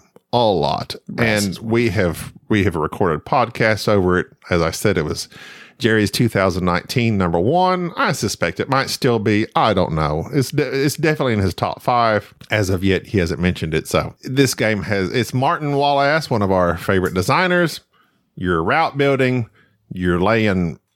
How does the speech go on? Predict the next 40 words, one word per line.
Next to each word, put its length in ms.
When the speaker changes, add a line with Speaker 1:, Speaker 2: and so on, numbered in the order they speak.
Speaker 1:
uh, 400
you're 160
doing, 320
it's 160
first 640
<laughs> 20
you 100
do 120
these 160
boat 400
r-, 220
routes, 580
and 200
then 160
you 80
do 340
train 540
routes. 540
And 240
you 140
build 280
these 180
buildings, 500
and 100
if 120
you 80
don't 200
build 240
up 160
to 80
a 40
certain 320
level, 280
well, 120
then 100
those 240
all 140
get 200
wiped 380
out. 280